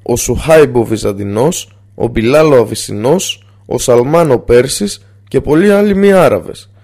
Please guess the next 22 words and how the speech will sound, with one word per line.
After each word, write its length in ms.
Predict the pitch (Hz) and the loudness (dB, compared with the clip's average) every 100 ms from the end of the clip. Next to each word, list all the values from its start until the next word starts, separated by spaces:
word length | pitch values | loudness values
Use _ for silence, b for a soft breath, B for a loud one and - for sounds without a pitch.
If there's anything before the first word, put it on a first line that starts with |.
| b b | b b
Ήταν 400 | - 196 180 165 | -6 0 0 0
όλοι 260 | 185 170 180 | 0 0 -2
ίσοι 220 | 185 - | -4 -4
με 140 | 117 | -4
τα 160 | 113 110 | -2 -2
αδέρφια 420 | 104 131 170 202 | 0 -2 -2 -4
τους, 380 | 190 214 - - | -4 -6 -10 -18
τους 220 | - 175 | -14 -4
Άραβες. 580 | 170 139 95 - - - _ _ _ _ _ _ _ _ _ _ _ _ _ _ _ _ b b b b b _ | -2 0 -2 -8 -18 -20 _ _ _ _ _ _ _ _ _ _ _ _ _ _ _ _ b b b b b _
Εν 140 | 120 113 | -8 -2
κατακλείδη, 720 | 123 117 110 107 98 107 - _ | -2 -2 -2 -4 -4 -10 -14 _
καθένα 400 | - 104 135 156 | -10 -4 -2 0
από 160 | 165 147 | 0 0
αυτά 220 | 127 151 | -2 -2
τα 140 | 160 | -2
δέκα 240 | 131 139 147 | -2 -2 -4
σημεία 500 | - 110 107 110 110 | -6 -8 -6 -6 -6
χρήζει 300 | - 131 151 | -8 -8 -6
περαιτέρω 540 | 160 117 107 - 143 143 | -2 -2 -2 -2 0 0
λεπτομεριών 600 | 135 - 107 107 104 139 | 0 -4 -6 -4 -4 -4
και 100 | 147 | -6
εξηγήσεων. 720 | 135 - 110 110 - 87 87 | -8 -10 -8 -8 -8 -12 -14